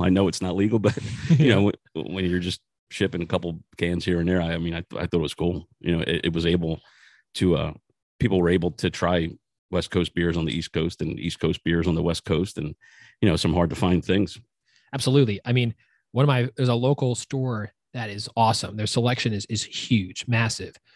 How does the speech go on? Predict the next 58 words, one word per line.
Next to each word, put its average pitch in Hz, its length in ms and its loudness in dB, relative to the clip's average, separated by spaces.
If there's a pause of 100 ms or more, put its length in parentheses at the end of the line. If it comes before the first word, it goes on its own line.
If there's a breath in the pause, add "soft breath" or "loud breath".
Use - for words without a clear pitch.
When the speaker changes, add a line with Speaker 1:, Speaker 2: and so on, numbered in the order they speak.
(520)
Speaker 2:
And 131 80 0
sometimes 135 420 4 (160)
I'll 123 100 4
go 123 140 6
in 135 100 6
there, 110 340 2 (480)
um, 104 460 0 (320)
with 120 100 -2
my 123 100 6
fiance 127 320 2
and 117 80 0
we'll, 123 160 4
we'll 123 140 2
walk 127 220 2
around 113 500 -6 (420)
and 113 480 -2 (880)
we'll 156 160 2
stay 202 140 4
there 190 80 2
for - 120 0
hours 135 500 -2 (200)
Speaker 1:
Mm-hmm. 92 180 0 (140)
Speaker 2:
a-, 147 100 0 (140)
and 156 80 8
we'll 147 60 8
buy, 165 180 8
like, 151 180 6
two 165 140 4
beers, 143 560 4
<laughs> - 40 -4
but 165 220 8 (260 loud breath)
it's, 143 200 -2
it's 202 100 4
Speaker 1:
Just 123 100 2
Speaker 2:
like, 170 120 6
Speaker 1:
wandering. 101 460 2
Speaker 2:
it's, 226 180 -6
it's 233 160 -6
just 220 160 -2
like, 185 160 2
it's - 80 -14
like 190 80 2
a 180 60 -2
cheap 180 300 -4
date. 196 260 0
You 123 40 -2
know 127 60 0
what 127 60 0
I 127 40 0
mean? 143 140 2
<laughs> 139 40 2
You, 117 160 4
you 160 180 6
walk, 226 180 8
Speaker 1:
<laughs> - 760 -2
Speaker 2:
you 156 100 -2
walk 170 200 0
around 160 360 0